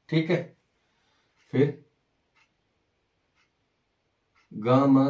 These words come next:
ग सा, ग म ग सा। ये हमारी पहली लाइन कंप्लीट हो गई। हमें ध्यान क्या रखना है, हम राग मालकोंस में कर रहे हैं,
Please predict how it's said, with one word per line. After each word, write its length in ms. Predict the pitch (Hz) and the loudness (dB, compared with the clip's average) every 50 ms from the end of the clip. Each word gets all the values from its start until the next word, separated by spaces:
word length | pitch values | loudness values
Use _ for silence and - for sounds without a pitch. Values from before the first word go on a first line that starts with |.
| 117 107 | -2 -4
ग 180 | 107 104 104 | -4 -6 -6
सा, 420 | 101 - - - - - - - _ _ - 110 | -8 -10 -14 -16 -18 -18 -20 -20 _ _ -18 -18
ग 640 | 98 90 - - 101 101 107 117 123 135 - - _ _ _ _ _ _ _ _ _ _ _ _ - 95 | -18 -16 -14 -10 -8 -6 -6 -6 -8 -10 -12 -18 _ _ _ _ _ _ _ _ _ _ _ _ -18 -12
म 440 | 92 92 92 95 98 117 123 123 - _ _ _ _ _ _ _ _ _ _ _ - 107 | -10 -10 -10 -10 -12 -14 -18 -20 -20 _ _ _ _ _ _ _ _ _ _ _ -20 -20
ग 460 | 95 95 104 104 104 104 104 - - _ _ _ _ _ _ _ | -16 -12 -10 -10 -8 -10 -12 -16 -20 _ _ _ _ _ _ _
सा। 440 | _ _ - - - - - - _ _ _ _ _ _ _ _ _ _ - _ _ _ _ _ _ _ _ _ _ _ _ _ _ _ _ _ _ _ _ - | _ _ -20 -20 -20 -20 -20 -20 _ _ _ _ _ _ _ _ _ _ -20 _ _ _ _ _ _ _ _ _ _ _ _ _ _ _ _ _ _ _ _ 0
ये 120 | 147 170 | 2 4
हमारी 340 | 156 151 147 147 147 147 151 - | 4 4 4 4 4 4 2 -2
पहली 320 | - 135 123 139 139 147 143 | -4 -2 -2 2 2 4 4
लाइन 240 | 135 131 135 131 135 | 4 2 0 -2 -2
कंप्लीट 500 | 135 131 127 123 123 123 131 135 135 - | -2 -2 -4 -2 -2 -4 -4 -4 -2 -4
हो 120 | 120 113 | -4 -4
गई। 120 | 120 139 135 | -4 -4 -4
हमें 340 | 135 135 135 147 147 131 117 | -4 -2 0 0 0 0 -2
ध्यान 320 | 110 113 139 165 170 160 | -2 0 2 2 2 2
क्या 140 | - 147 135 | 2 2 2
रखना 280 | 135 131 - 139 131 | 2 0 -2 -4 -6
है, 300 | 127 123 127 143 143 - - - - - - - _ 131 | -4 -4 -4 -6 -8 -10 -14 -20 -20 -20 -20 -12 _ 0
हम 180 | 143 147 147 | 2 2 4
राग 300 | 143 151 156 160 147 143 | 4 4 4 4 4 2
मालकोंस 560 | 139 135 143 147 147 143 - 190 196 185 143 | 2 2 2 2 2 0 0 0 0 0 0
में 200 | 170 160 151 143 - | 0 0 0 2 0
कर 120 | 147 131 | 0 0
रहे 180 | 120 127 123 120 | 0 -2 -4 -2
हैं, 300 | 123 143 170 170 - | -4 -4 -6 -6 -10